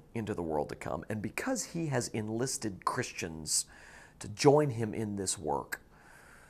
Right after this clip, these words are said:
then everything we do in life matters forever. This book will be helpful, I hope, to any Christian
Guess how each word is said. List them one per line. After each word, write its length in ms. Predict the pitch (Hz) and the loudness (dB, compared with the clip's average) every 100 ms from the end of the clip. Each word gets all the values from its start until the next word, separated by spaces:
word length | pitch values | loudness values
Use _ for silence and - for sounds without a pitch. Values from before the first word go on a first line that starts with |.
| - | 0
then 160 | 139 143 - | 2 2 2
everything 880 | 226 240 269 240 - 226 220 208 165 | 4 4 4 2 2 2 4 4 4
we 220 | 202 202 | 2 2
do 420 | 135 175 190 151 | 0 0 0 0
in 180 | - 143 | 0 0
life 460 | 139 151 175 151 - | 2 2 2 0 -4
matters 840 | 117 127 151 196 151 120 131 131 | -4 0 0 0 2 2 2 0
forever. 1040 | - - 175 180 - 226 285 104 62 71 - - - - - - - | -2 0 2 0 -2 0 0 0 0 -2 -6 -20 -20 -20 -20 -20 -14
This 300 | 120 131 143 | 0 2 2
book 400 | 123 113 113 113 - - - - | 2 4 4 4 -6 -20 -20 -4
will 300 | 113 113 107 | 2 4 4
be 180 | 113 | 0
helpful, 580 | 107 110 101 - 95 87 - | 0 2 2 2 2 2 4
I 140 | 101 | 2
hope, 420 | 104 104 76 - - - - - - - - - - - - - - - - - - - - | 2 2 2 -2 -12 -20 -20 -20 -20 -20 -20 -20 -20 -20 -20 -20 -20 -20 -20 -20 -20 -20 -12
to 240 | - 123 113 - | -2 0 0 0
any 300 | 123 120 113 | 0 0 -2
Christian 720 | - - 104 - - 73 87 | -2 0 0 -2 -4 -6 -6